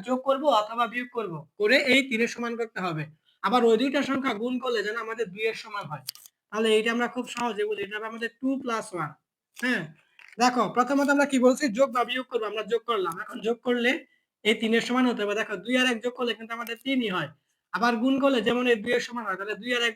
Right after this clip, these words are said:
গুণ করলে কিন্তু দুই একে দুই হয়। ঠিক আছে, এরকম। তাহলে এখন আমাদের হবে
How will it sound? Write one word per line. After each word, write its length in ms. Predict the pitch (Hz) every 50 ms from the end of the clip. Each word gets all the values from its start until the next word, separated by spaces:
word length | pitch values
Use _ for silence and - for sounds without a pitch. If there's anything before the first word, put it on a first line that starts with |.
| _ _ -
গুণ 100 | 233 233 233
করলে 140 | 247 233 220 208 226
কিন্তু 140 | 233 240 254 202
দুই 100 | 220 233 233
একে 140 | 220 214 202 185 -
দুই 140 | 233 220 202 185 160 139
হয়। 140 | 156 139 131 - _ _ _ _ _ _ _ _ _ -
ঠিক 140 | - 208 214 247
আছে, 140 | 240 240 285 233
এরকম। 300 | 202 190 190 190 208 175 143 131 - _ _ - - - _ _ _ _ _ _ _ _ _ - - - _ _ _ _ _ _ _ _ _ _ _ _
তাহলে 180 | - 202 208 220 226
এখন 140 | 220 247 247 233 233
আমাদের 240 | 233 233 208 240 233 240
হবে 120 | 240 240